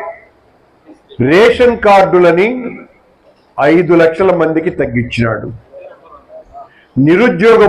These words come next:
భృతి ఒక్కరికి ఇవ్వాల, ఉచిత బస్సు లేనే లేదు, ఆరోగ్యశ్రీ ఇరవై ఐదు లక్షలకు పెంచినాను అని చెప్పినటువంటి వ్యక్తి, నాలుగు వేల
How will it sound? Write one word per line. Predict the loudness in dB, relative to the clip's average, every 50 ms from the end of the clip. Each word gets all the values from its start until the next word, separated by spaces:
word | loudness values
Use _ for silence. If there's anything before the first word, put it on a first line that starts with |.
| 2
భృతి | 0 -2 -2 -2 -2 -2 -2 0 0 -2
ఒక్కరికి | -2 0 0 0 0 0 -2 -4 -6
ఇవ్వాల, | -4 -2 -2 0 0 0 -2 -2 -6 -12 -14 -14 -14 -16 -16 -18 -20 _ _ _ _ -4
ఉచిత | -2 -2 -2 -2 -2 -4 -2 0 -2 0 2
బస్సు | 2 0 0 0 -2 -2
లేనే | 0 0 0 0 0 0 0 0 -2 -2
లేదు, | -2 -2 -2 -4 -2 -2 -2 -4 -4 -6 -12 -20 _ _ _ _ _ _ _ _ _ -6
ఆరోగ్యశ్రీ | -2 0 2 4 4 4 4 2 2 0 0 0 0 0 -2 -2 -2 -2 0 0 0 0
ఇరవై | 0 0 0 0 0 0
ఐదు | 0 0 -2 -2
లక్షలకు | -2 -2 -2 -4 -4 -2 0 0 0 0 -2 -4 -4 -6 -8 -12 -20 -20 _ _ _ _ _ _ _ _ _ _ _ _ -4
పెంచినాను | -2 -2 -2 -4 -4 -2 0 2 2 4 2 2 2 2
అని | 2 0 -2
చెప్పినటువంటి | -4 -6 -8 -8 -6 -6 -6 -6 -4 -4 -4 -4 -4 -4 -4 -6 -6
వ్యక్తి, | -6 -6 -8 -8 -8 -6 -4 -4 -2 -2
నాలుగు | -2 0 2 2 2 2 2 2 0
వేల | 2 2 2 0 0